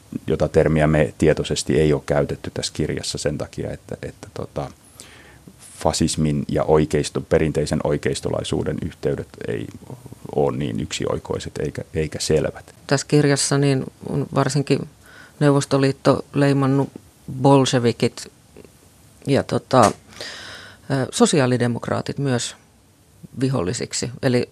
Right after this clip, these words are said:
Speaker 2: se on just, niin kuin, esimerkki siitä, että se keskikenttä on kadonnut siitä politiikasta, vai onko se vaan huimaa
Speaker 1: No s-,
Speaker 2: propagandaa?
Speaker 1: no ei, kyllä se oli Neuvostoliiton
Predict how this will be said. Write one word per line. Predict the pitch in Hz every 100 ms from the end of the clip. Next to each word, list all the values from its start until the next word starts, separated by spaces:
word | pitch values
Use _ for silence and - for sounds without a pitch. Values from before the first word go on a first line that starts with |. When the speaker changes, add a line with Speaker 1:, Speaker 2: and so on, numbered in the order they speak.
| - -
Speaker 2:
se | 135
on | 131
just, | 131 -
niin | 127
kuin, | 127
esimerkki | 123 120 113 -
siitä, | 120 113 -
että | -
se |
keskikenttä | - 127 - 98 92 80 - 101
on |
kadonnut | - 113 - 64 -
siitä | - 64 - - _ _ _ _ _ _ _ _
politiikasta, | 87 78 78 71 - - - 65
vai | 71 52 -
onko | 107 82 -
se | 76 65 - -
vaan | - - - _ - - 135
huimaa | 123 117
Speaker 1:
No | 107 107
s-, | -
Speaker 2:
propagandaa? | - - 87 117
Speaker 1:
no | 123 123
ei, | 135 131
kyllä | 113 104
se | - 117
oli | 113 113
Neuvostoliiton | 113 110 104 - 104 110 104